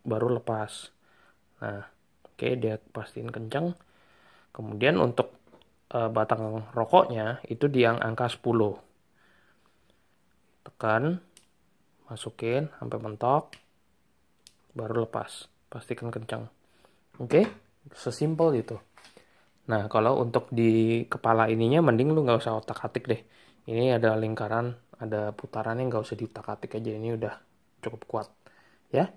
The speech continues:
Oke. Nah, sekarang untuk, eh, bagaimana cara ngecas? Cara ngecasnya sebenarnya kalau udah kepasang gini sebenarnya udah nggak usah diutak-utik, ya.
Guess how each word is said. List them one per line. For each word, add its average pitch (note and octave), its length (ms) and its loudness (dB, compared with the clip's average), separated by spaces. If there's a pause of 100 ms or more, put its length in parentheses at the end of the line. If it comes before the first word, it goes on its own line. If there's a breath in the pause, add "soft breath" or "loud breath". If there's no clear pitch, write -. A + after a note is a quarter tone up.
(720 soft breath)
Oke. A2+ 360 -2 (440 soft breath)
Nah, A#2 160 4
sekarang C#3+ 400 6
untuk, - 440 0 (280)
eh, B2+ 160 6
bagaimana B2 480 4
cara B2+ 200 8
ngecas? - 920 2
Cara D3+ 240 0
ngecasnya C3+ 640 2
sebenarnya C#3 300 6
kalau D#3+ 200 10
udah B2+ 80 8
kepasang A#2 480 4
gini C3+ 160 2
sebenarnya D3+ 320 4
udah C3+ 160 4
nggak A2 160 4
usah A#2+ 80 2
diutak-utik, A2+ 640 -2 (560 soft breath)
ya. A2 240 -2